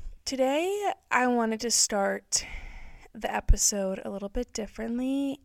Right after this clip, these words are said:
in the form of, like, a three minute, not even meditation. So if you're listening to this while you're walking <laughs> or driving or doing anything where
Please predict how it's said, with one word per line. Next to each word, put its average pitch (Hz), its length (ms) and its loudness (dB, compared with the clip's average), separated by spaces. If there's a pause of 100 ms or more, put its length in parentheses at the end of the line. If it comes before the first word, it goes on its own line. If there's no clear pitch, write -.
in 208 340 -4
the 208 120 -4
form 190 640 -4
of, 196 720 -6 (840)
like, - 420 -8 (240)
a 196 100 -6
three 202 560 -8
minute, 185 460 -6
not 190 320 -8
even 196 380 -6
meditation. 190 720 -6
So 214 320 0
if - 180 -2
you're 220 100 -6
listening 240 380 -4
to 254 80 -4
this 233 300 -2
while 190 680 -2 (600)
you're 202 120 -2
walking 269 500 6
<laughs> 254 60 8
or 247 60 6
driving 208 680 2
or 185 500 0 (1120)
doing 208 280 -4
anything 196 640 -6
where 180 400 -6